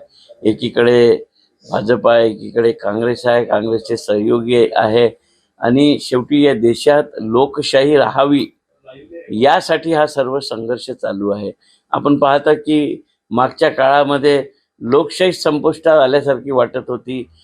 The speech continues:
कोणावर, अ, गुन्हे दाखल करणं, जेलमध्ये टाकणं, कोणाच्या सरकार पाडणं, महानगरपालिकेत ॲडमिनिस्ट्रेटर बसवणं, असे अनेक कामं होत आहे आणि त्याच्यामुळे श-, देशातील जनता त्रस्त आहे.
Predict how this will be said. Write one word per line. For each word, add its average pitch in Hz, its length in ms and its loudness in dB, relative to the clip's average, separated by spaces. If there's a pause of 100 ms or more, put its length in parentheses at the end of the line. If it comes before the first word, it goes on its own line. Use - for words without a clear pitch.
(200)
कोणावर, 123 460 2
अ, 117 380 4 (480)
गुन्हे 120 220 2
दाखल 120 340 0
करणं, 117 440 0
जेलमध्ये 117 580 2
टाकणं, 110 400 -2
कोणाच्या 113 420 -4
सरकार 117 520 0
पाडणं, 113 560 -2 (540)
महानगरपालिकेत 117 960 0
ॲडमिनिस्ट्रेटर 113 720 -2
बसवणं, 117 580 0 (440)
असे 127 240 0
अनेक 156 560 2
कामं 139 400 2 (120)
होत 113 300 -6
आहे 135 220 4
आणि 151 160 -2
त्याच्यामुळे 151 500 -2
श-, - 120 -4 (600)
देशातील 175 520 2
जनता 147 300 0
त्रस्त 143 460 -2
आहे. 120 320 2